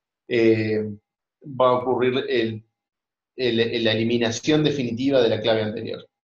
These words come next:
Este, todo ese tiempo en el medio entre la revocación y la remoción es de, como comentaba Hugo, donde existe la posibilidad, eventualmente, si hubieran problemas a una escala, creo yo, difícil de imaginar, yo realmente creo que no va a pasar nada,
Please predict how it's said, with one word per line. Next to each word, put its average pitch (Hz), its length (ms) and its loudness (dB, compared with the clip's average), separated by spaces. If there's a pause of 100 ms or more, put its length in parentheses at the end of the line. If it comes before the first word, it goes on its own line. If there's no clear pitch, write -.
(1300)
Este, 107 680 0
todo 147 180 4
ese 151 160 2
tiempo 139 380 4
en 110 80 -2
el 120 100 -2
medio 139 240 2
entre 110 160 -2
la 110 140 -4
revocación 113 640 0
y - 20 -2
la 104 160 -2
remoción 135 640 -2
es 120 180 -2
de, 104 240 -2
como 107 200 -8
comentaba 123 420 0
Hugo, 143 240 0
donde 113 220 0
existe - 300 -6
la 110 140 0
posibilidad, 127 680 2
eventualmente, 123 840 -2
si 110 140 -12
hubieran 113 320 -2
problemas 117 420 -6
a 113 60 -10
una 107 80 -16
escala, - 500 -2 (1000)
creo 147 160 2
yo, 131 180 0
difícil 113 380 -4
de 104 60 -2
imaginar, 110 460 -4
yo 110 100 -4
realmente 107 380 -4
creo 110 220 -4
que 107 60 -4
no 104 100 -6
va 104 60 -6
a 104 60 -10
pasar 104 280 -8
nada, 113 420 -4